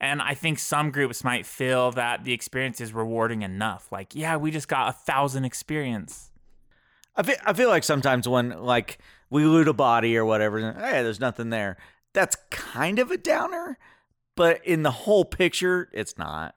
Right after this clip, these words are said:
Speaker 2: It's really not. I, I'm so happy with what we have and how we're doing, level-wise.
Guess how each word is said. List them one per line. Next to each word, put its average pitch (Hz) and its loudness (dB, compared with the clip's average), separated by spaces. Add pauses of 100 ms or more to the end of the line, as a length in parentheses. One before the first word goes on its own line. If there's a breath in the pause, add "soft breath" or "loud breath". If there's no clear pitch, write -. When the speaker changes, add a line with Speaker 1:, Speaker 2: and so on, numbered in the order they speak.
(100)
Speaker 2:
It's 143 -6
really 90 -4
not. 80 -10
I, 139 0
I'm 135 0
so - 0
happy 113 0
with 98 -6
what 117 0
we 131 -4
have 110 2 (360 loud breath)
and 101 -6
how 95 -2
we're 90 -6
doing, 85 -12 (540)
level-wise. 87 -8